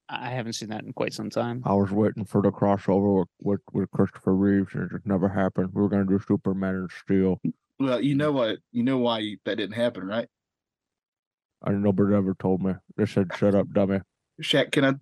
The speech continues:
Speaker 3: can I talk to you for a second? Stop,
Speaker 2: Mm.
Speaker 3: stop, stop recording.
Speaker 2: Yes, just
Speaker 3: Uh,
Speaker 2: recording. He's being stopped.
Speaker 3: Sh-, Shaq, uh, Christopher Reeves, <sighs> how do I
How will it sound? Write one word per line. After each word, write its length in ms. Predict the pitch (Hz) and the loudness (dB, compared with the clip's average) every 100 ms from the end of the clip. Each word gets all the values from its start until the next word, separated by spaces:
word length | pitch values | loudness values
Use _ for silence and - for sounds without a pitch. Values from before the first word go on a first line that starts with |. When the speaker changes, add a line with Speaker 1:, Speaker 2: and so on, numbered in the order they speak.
| _ _ - | _ _ -4
Speaker 3:
can 100 | 127 | 0
I 20 | 123 | 2
talk 180 | 135 | 2
to 80 | 131 | 2
you 60 | 131 | 2
for 120 | 135 | 0
a 40 | |
second? 380 | 120 131 135 135 | 0 0 0 -4
Stop, 240 | - 127 - | -2 -2 -2
Speaker 2:
Mm. 100 | 131 | -4
Speaker 3:
stop, 220 | 110 - - - - | -4 -6 -12 -18 -8
stop 220 | - 113 | -2 0
recording. 440 | 110 101 90 90 - - | 0 0 0 -2 -10 -4
Speaker 2:
Yes, 220 | 107 98 - - | 2 2 0 -2
just 220 | 104 104 110 | 0 2 0
Speaker 3:
Uh, 80 | 104 | 2
Speaker 2:
recording. 400 | 104 98 92 92 | 2 2 0 0
He's 180 | 101 | -2
being 300 | 90 104 98 | 0 0 0
stopped. 540 | 92 - 87 87 - - _ _ _ _ - | -2 -4 -4 -4 -6 -10 _ _ _ _ 0
Speaker 3:
Sh-, 120 | - | 2
Shaq, 120 | 101 - 107 | 2 0 2
uh, 280 | 101 87 - - _ _ _ _ _ _ _ - _ _ _ _ _ | 2 2 -2 -14 _ _ _ _ _ _ _ -16 _ _ _ _ _
Christopher 420 | - 190 - 135 107 | -2 0 2 2 2
Reeves, 680 | 110 131 117 101 - - _ _ _ _ _ _ | 2 4 2 0 -2 -2 _ _ _ _ _ _
<sighs> 360 | _ - _ | _ -20 _
how 1400 | - - - - - _ _ _ _ _ _ _ - - | -8 -6 -10 -14 -18 _ _ _ _ _ _ _ -8 -2
do 60 | |
I 60 | 127 | 0